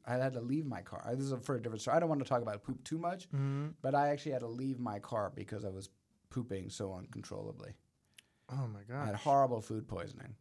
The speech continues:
Speaker 2: That's, yeah.
Speaker 1: It,
Speaker 2: Wow.
Speaker 1: like, hit me like a, this is for another, sh-, maybe that'll be for the poop episode
Speaker 2: That's a
Speaker 1: or something.
Speaker 2: sa-, yeah, that, we should save some of the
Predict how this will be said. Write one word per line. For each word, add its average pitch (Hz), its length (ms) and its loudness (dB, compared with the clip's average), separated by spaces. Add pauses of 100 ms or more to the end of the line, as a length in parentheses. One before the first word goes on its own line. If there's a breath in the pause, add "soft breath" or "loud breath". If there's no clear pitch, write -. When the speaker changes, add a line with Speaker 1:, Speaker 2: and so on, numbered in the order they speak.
Speaker 2:
That's, 135 320 -2 (160)
yeah. 131 300 -2 (120)
Speaker 1:
It, 127 140 2
Speaker 2:
Wow. 135 60 2
Speaker 1:
like, 120 220 2 (120)
hit 135 240 0
me 117 180 -2
like 101 180 -4
a, - 160 -8
this 147 220 2
is 147 80 -2
for 139 140 2
another, 110 480 0 (180)
sh-, - 160 -6
maybe 165 320 6 (240)
that'll 143 220 6
be 131 160 0
for - 100 -4
the 113 100 -2
poop 120 280 -4
episode 87 260 -2
Speaker 2:
That's 151 80 0
a 202 40 4
Speaker 1:
or 185 40 2
something. 180 320 4
Speaker 2:
sa-, - 40 0
yeah, 180 160 4
that, 151 180 4 (340)
we 160 140 6
should 165 180 -2
save 147 340 2
some 139 200 0
of 135 80 2
the 123 180 -2